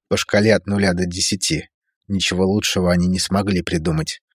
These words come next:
Но боль ничего не говорит о природе этого зверя. Боль может оставаться такой же, пока ты меняешься. Это как с поднятым большим пальцем на руке.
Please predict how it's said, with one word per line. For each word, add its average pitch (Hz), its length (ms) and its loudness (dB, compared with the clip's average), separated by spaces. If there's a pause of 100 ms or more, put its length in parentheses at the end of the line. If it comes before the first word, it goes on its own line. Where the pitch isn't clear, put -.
(340)
Но 165 120 4
боль 156 260 6
ничего 127 340 2
не 104 100 2
говорит 95 400 0
о 92 40 0
природе 92 420 0
этого 87 280 -4
зверя. 87 460 -2 (540)
Боль 131 280 2
может 104 340 2
оставаться 101 540 0
такой 107 420 2
же, 85 240 -2 (120)
пока 95 220 -2
ты 101 220 -2
меняешься. 90 760 0 (360)
Это - 220 2
как 127 180 4
с - 80 -4
поднятым 107 560 2
большим 101 420 2
пальцем 92 420 0
на 85 120 0
руке. 90 420 -4